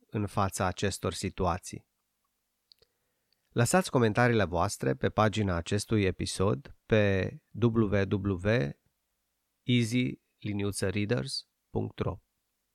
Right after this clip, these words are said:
În încheierea acestui episod, aș dori să vă spun câteva cuvinte despre frecvența episoadelor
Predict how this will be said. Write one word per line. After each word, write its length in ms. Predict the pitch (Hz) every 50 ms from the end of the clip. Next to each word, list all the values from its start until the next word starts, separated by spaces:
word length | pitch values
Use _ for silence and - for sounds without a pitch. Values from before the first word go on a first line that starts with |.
| _ _ _ _ _ _ _ _ _ _ _ _ _ _ _ _ _ _ _ _ _ _
În 140 | - 139 131
încheierea 440 | 131 123 131 131 143 180 202 180
acestui 380 | 131 - - 147 139 - - 151
episod, 600 | 127 - - 101 - - - 95 90 113 131 - - -
aș 180 | 101 101 92
dori 300 | 101 101 95 101 117 127
să 160 | 120 - 123
vă 120 | 107 98 98
spun 340 | - - _ - 113 110 110
câteva 340 | - 110 - 92 92 104
cuvinte 720 | 110 - 123 104 95 104 92 87 95 - - - - - - -
despre 440 | 98 104 104 - - - 107 104
frecvența 760 | 101 - - 113 107 98 95 95 113 123 131 120 - - 95 98
episoadelor 920 | 98 - - - - - 107 95 90 92 90 87 90 85 82 - -